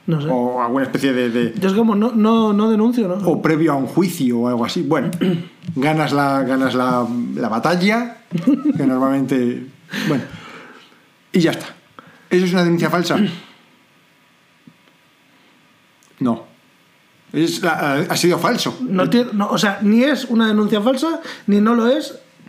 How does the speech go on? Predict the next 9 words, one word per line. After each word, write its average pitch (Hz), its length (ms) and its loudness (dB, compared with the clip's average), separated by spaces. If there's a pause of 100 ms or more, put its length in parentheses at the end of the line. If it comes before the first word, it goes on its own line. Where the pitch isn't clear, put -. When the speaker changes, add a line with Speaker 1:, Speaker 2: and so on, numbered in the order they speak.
Speaker 1:
porque, 175 500 -2 (480)
<clears throat> 262 440 2
o 254 100 0
sea, 214 300 -2 (340)
lo 226 100 4
que 240 60 4
me 277 80 2
has 302 80 -2
contado 302 600 0